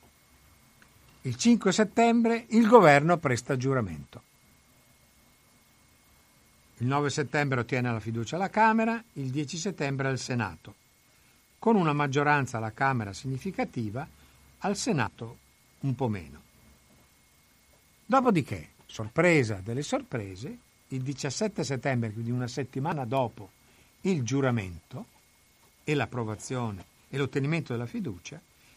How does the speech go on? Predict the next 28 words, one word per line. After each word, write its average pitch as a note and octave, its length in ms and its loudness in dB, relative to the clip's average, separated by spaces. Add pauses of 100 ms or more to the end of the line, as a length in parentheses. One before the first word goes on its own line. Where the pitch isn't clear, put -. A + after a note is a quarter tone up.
(180)
in B3 200 8
un'intervista A3 1000 6
a C3+ 100 4
Repubblica, A#2 760 -2 (560)
Matteo F3 440 0
Renzi C3 680 -2
annuncia F3+ 600 2
di G3 140 -2
lasciare A#2+ 720 0 (100)
il D#3+ 120 -6
Partito A#2 540 -6
Democratico, G#2+ 800 -8 (1160)
dicendo: A2 680 2
"Non C#4+ 220 8
ho C4 120 12
un F#3 120 10
problema C#3+ 500 6
con B2+ 240 2
Zingaretti, A2 800 -2 (720)
ma C3 180 6
il C3+ 100 2
partito F#3 580 0
è D3+ 60 2
diventato B2 920 2
un D3+ 200 4
insieme E3 560 4
di A#2+ 160 -2
correnti G#2+ 880 -4